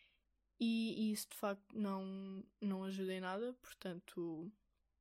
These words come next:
acho que é isso. Ah, porque aquilo que, que pode ser, ah, que pode, ah, dar dor,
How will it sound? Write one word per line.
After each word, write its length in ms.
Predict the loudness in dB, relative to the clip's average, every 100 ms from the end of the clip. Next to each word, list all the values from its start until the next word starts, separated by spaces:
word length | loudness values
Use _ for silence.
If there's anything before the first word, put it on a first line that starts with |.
| _ _ _ _ _ _ _ -20 _
acho 260 | -4 -4 -4
que 100 | -6
é 80 | -6
isso. 240 | -6 -10 -20 _ _ _ _ _ _ _ _ -2
Ah, 320 | 2 2 0 -4
porque 240 | -6 -4 -4
aquilo 280 | 0 -2 -2
que, 500 | -4 -2 0 0 -4 -10
que 120 | -8 -6
pode 360 | -2 -2 -2
ser, 800 | -2 0 0 0 -2 -2 -2 -6 -8 _ _ _ _ _ _ _ _ _ _ _ -2
ah, 160 | 0 0
que 140 | -4 -2
pode, 760 | 2 2 2 0 0 0 -4 -8 _ _ _ _ _ _ _ _ _ _ _ -20
ah, 240 | -18 -20 _ _ _ _ _ 0
dar 240 | 2 2
dor, 380 | 0 0 0